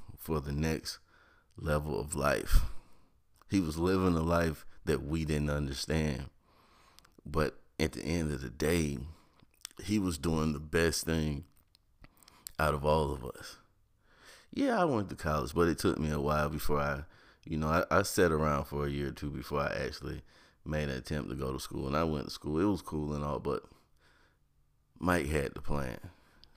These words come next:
Mike was ready off the rip. So the whole point of me telling you this story about my friend Mike it's just as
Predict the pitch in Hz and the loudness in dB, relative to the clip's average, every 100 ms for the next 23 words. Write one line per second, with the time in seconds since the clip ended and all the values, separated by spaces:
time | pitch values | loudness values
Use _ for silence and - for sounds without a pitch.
0 | - - 90 87 - 65 64 71 69 67 | -18 0 2 4 0 -4 0 2 2 0
1 | - 73 71 - 67 67 - - - _ | 0 2 2 -2 -4 -4 -4 -10 -20 _
2 | - - - - - - - - - - | -20 -20 -20 -20 -20 -20 -20 -20 -20 -20
3 | - - 135 123 110 104 - _ - _ | -20 -8 -4 -2 -2 -6 -18 _ -20 _
4 | _ _ - - - 107 156 147 110 - | _ _ -12 -4 0 4 8 6 10 10
5 | 95 85 82 80 90 85 80 76 73 - | 10 4 0 0 2 4 4 2 0 0
6 | - 76 69 67 - 60 65 65 - 71 | 0 2 2 -2 -4 -4 -6 -6 -6 -4
7 | 65 60 60 - - _ - - - _ | -6 -6 -8 -10 -16 _ -20 -20 -20 _
8 | _ _ _ _ _ _ - _ - - | _ _ _ _ _ _ -20 _ -20 -20
9 | _ 85 85 101 90 87 76 | _ -10 -2 0 0 -2 -6